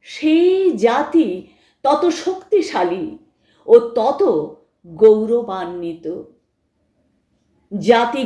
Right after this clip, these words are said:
গঠনে মাতৃশক্তির ভূমিকা অসাধারণ। মন্দির কাব্যগ্রন্থে নারীর মহীয়সী রূপ চিন্তনে শ্রী শ্রী বাবামণি গাহিয়াছেন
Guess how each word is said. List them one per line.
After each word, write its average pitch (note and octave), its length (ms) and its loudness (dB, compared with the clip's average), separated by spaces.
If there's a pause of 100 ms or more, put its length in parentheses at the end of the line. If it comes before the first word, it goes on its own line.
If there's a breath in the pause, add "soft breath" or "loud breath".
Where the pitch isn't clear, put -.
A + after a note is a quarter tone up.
গঠনে B3+ 420 0 (1080)
মাতৃশক্তির D4+ 1080 2 (160)
ভূমিকা C#4+ 420 -2 (160)
অসাধারণ। A#3 960 -6 (1700)
মন্দির E4 760 4 (120)
কাব্যগ্রন্থে D#4 920 -4 (1000)
নারীর D4 520 4 (160)
মহীয়সী E4 640 4
রূপ D#4+ 260 2 (180)
চিন্তনে D#4 600 2 (540 loud breath)
শ্রী C#4+ 240 -6
শ্রী C4+ 220 -10 (120)
বাবামণি B3 520 -2 (100)
গাহিয়াছেন A3 840 -2